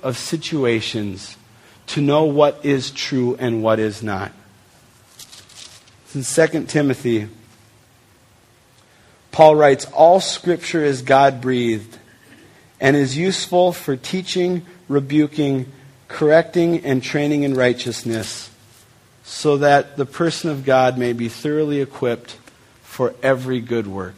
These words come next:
The Word of God is useful. It is useful for teaching, so that when we come upon a situation, when we come upon places in our life,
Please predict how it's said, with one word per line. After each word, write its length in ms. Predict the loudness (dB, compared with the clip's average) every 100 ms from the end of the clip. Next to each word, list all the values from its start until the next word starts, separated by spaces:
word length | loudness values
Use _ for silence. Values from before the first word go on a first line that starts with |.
| -20 -20 _ _ _ _ _ _ _ _ _ _ _ _ _ _ _ -4
The 100 | -2
Word 280 | 2 4 2
of 160 | 0
God 280 | 4 4 4
is 260 | 0 -4 -4
useful. 640 | -4 -6 -10 -10 -10 -12 _ _ _ _ -6
It 100 | 0
is 240 | 0 0 -2
useful 400 | -2 -2 -2 -2
for 300 | -2 -4 -4
teaching, 720 | -6 -12 -10 -10 -10 -10 -10 -18 _ _ _ -20 -16
so 180 | 0 6
that 220 | 8 6
when 260 | 4 2 2
we 320 | 2 2 -2
come 320 | -4 -4 -2
upon 360 | -2 -2 -2 -2
a 60 |
situation, 880 | -4 -6 -8 -6 0 0 0 -4 -4
when 140 | -2 0
we 160 | -2
come 260 | -2 -4 -2
upon 680 | -2 0 2 4 4 0 -8 -20 -20 _ _ _ _ _ _ _ _
places 500 | -2 2 2 0 -4
in 140 | -2 0
our 180 | 0
life, 640 | 2 2 0 -4 -12 -18